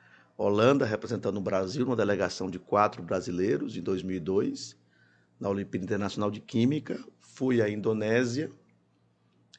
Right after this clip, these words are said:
pra representar o Brasil, uma delegação de cinco brasileiros, em dois mil e dois, na Olimpíada Internacional de Física.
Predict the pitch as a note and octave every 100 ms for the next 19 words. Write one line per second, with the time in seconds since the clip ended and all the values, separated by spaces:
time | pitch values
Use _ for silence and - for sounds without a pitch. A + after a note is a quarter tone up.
0 | _ _ - G#2 G2+ G2+ G#2 F#2+ G2 G2
1 | G2 F2 A2 B2 G2+ G2 G2 F#2+ - F#2+
2 | F#2 - A#2+ A#2 G2 G#2 G2 F#2 F#2+ F#2
3 | F2+ - - - _ _ - G#2+ A2 F#2
4 | G#2 F#2 F#2+ F#2 F2 - - G#2 G2+ G2+
5 | G#2+ - G#2 G2+ - G#2 G2 D3 - B2
6 | A#2 A#2+ D3 - -